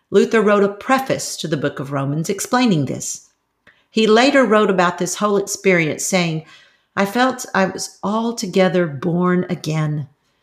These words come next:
and had entered paradise through open gates." Luther's eyes had been opened.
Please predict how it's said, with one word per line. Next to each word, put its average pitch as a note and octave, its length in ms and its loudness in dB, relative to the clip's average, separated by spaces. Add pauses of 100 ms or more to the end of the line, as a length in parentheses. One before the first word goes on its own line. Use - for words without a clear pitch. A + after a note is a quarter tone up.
(260)
and E3 140 -6
had D#3+ 320 -6
entered A#3 420 -2
paradise D#3+ 720 0 (160)
through G3 240 4
open E3+ 400 0
gates." - 640 -10 (960)
Luther's F#3 380 2
eyes - 720 -4 (240)
had C3+ 200 -8
been E3 200 -4
opened. - 480 -8